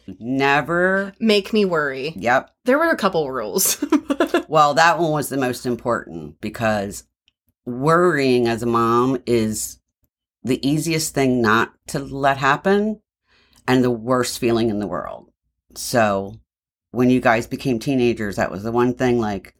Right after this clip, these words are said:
Speaker 1: just don't make me sit there and worry about you. Like, don't
Speaker 2: Mm-hmm.
Speaker 1: make me sit there and think that you're, if you're gonna be late, fine, or whatever, but don't make me worry about you. It's the worst feeling in the world to worry about your child,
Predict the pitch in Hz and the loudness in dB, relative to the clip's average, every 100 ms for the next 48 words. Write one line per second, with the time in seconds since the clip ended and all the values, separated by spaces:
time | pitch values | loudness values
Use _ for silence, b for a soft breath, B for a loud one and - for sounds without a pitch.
0 | _ _ _ _ _ - 208 - 190 170 | _ _ _ _ _ -2 -2 2 0 2
1 | 131 147 - 135 151 135 139 123 127 127 | 2 0 0 -4 -4 -2 0 2 2 0
2 | 120 104 - 87 73 95 98 127 127 - | 2 0 -2 -6 -4 -6 -2 0 0 -2
3 | 113 131 127 110 117 - 127 123 117 117 | -2 0 0 0 -4 -2 -4 -2 -2 0
4 | 127 123 107 - 113 - - 151 220 180 | -2 -2 -4 -6 -8 -8 -6 0 2 2
5 | 131 143 - - - - 123 113 87 67 | 2 2 -2 -10 -8 0 2 2 0 -4
6 | 57 62 _ b b b b - 120 120 | -10 -16 _ b b b b -2 2 4
7 | 127 120 117 101 80 80 - 117 - _ | 4 4 2 0 -4 -6 -2 -4 -4 _
8 | _ - - 123 113 120 117 131 156 151 | _ -6 2 2 4 2 0 0 0 0
9 | 98 82 78 98 - - 110 110 110 127 | 0 0 -2 -4 -4 -4 -2 -2 -2 2
10 | 120 113 110 107 113 117 113 101 95 104 | 4 4 2 2 2 0 0 -4 -4 -2
11 | 98 98 95 92 - 117 101 73 64 - | 0 -2 -2 -6 0 2 2 0 -6 -14